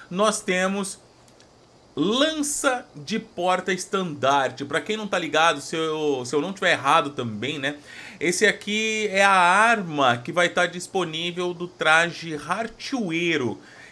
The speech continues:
que é aquele traje que é o, um Ctrl-C, Ctrl-V, né, do Galoglak mítico, só que de cor roxa, né?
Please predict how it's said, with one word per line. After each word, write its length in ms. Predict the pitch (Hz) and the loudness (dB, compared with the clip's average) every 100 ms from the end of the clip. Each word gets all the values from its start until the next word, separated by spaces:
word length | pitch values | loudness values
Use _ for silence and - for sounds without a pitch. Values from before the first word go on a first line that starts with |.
| - | 2
que 80 | |
é 20 | 139 | 2
aquele 300 | 139 165 151 | 4 0 0
traje 800 | 143 151 160 143 147 139 127 120 | 4 6 4 2 0 2 0 -4
que 160 | 139 | 2
é 100 | 135 | 4
o, 880 | 139 143 139 135 127 123 120 110 107 104 - - - | 6 4 2 0 -2 0 0 -2 -4 -8 -12 -16 -12
um 760 | 113 120 117 113 107 104 104 101 - - | -8 -6 -6 -8 -10 -10 -12 -14 -16 -8
Ctrl-C, 500 | 165 170 147 170 180 | -6 -2 0 0 0
Ctrl-V, 680 | 175 165 165 139 120 160 | 0 -2 -2 -2 2 2
né, 200 | 156 139 | 2 -2
do 300 | 143 131 127 | -2 -4 -4
Galoglak 720 | 113 131 139 123 123 123 131 123 | 0 0 2 0 2 2 0 -6
mítico, 500 | 131 175 196 - - - - - - | -6 -8 -8 -14 -16 -20 -18 -18 -18
só 220 | - 208 | 2 2
que 140 | 208 226 | 2 -2
de 100 | 226 | -6
cor 240 | - 226 | 2 2
roxa, 680 | 170 165 214 214 - - 104 | 2 6 8 8 4 -6 -6
né? 240 | 110 160 | -4 -4